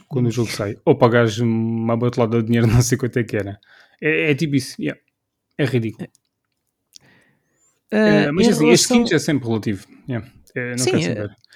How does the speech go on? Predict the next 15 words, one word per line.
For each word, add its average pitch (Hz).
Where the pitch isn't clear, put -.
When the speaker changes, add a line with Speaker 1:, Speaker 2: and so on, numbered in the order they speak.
Speaker 2:
eh, 185
eh, 196
as 180
skin-, 214
as -
skins 180
são 220
Speaker 1:
Algumas 220
Speaker 2:
relativas, 180
Speaker 1:
davam 190
Speaker 2:
mas 160
Speaker 1:
para 180
Speaker 2:
lá -
Speaker 1:
comprar 160
Speaker 2:
está. 185